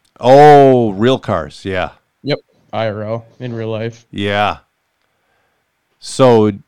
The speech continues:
Speaker 1: you made the feature, I'm guessing, or were you in a
Speaker 2: Uh,
Speaker 1: spot to
Speaker 2: I
Speaker 1: put
Speaker 2: didn't even make it to the feature.
Speaker 1: Oof.
Speaker 2: I got, I, I ran practice with this car on Thursday. Got comfortable.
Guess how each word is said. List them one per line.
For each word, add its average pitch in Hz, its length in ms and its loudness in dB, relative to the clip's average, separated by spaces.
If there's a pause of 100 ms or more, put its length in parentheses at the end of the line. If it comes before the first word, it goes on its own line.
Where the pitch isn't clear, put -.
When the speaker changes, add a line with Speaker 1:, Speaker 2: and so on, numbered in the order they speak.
(100)
Speaker 1:
you 117 140 -8
made 135 260 0
the 151 80 -4
feature, 110 640 -4 (160)
I'm 98 280 -8
guessing, 104 580 -10 (440)
or 107 200 -2
were 107 180 -2
you 101 380 -6
in 110 140 -8
a - 40 2
Speaker 2:
Uh, 131 320 2
Speaker 1:
spot 110 240 0
to 127 60 -4
Speaker 2:
I 139 100 2 (140)
Speaker 1:
put 131 160 -12
Speaker 2:
didn't 143 180 -6
even 131 280 -8
make 131 240 -8
it 123 100 -12
to 117 80 -14
the 107 100 -10
feature. 104 560 -12 (340)
Speaker 1:
Oof. 104 840 -6 (680)
Speaker 2:
I 120 100 -8
got, 127 360 -2
I, 127 100 -4
I 113 200 -6
ran 151 260 -4
practice 139 680 -6
with 123 140 -16
this 123 140 -10
car 113 460 -6 (340)
on 117 160 -12
Thursday. 110 680 -10 (240)
Got 101 180 -16
comfortable. 127 640 -8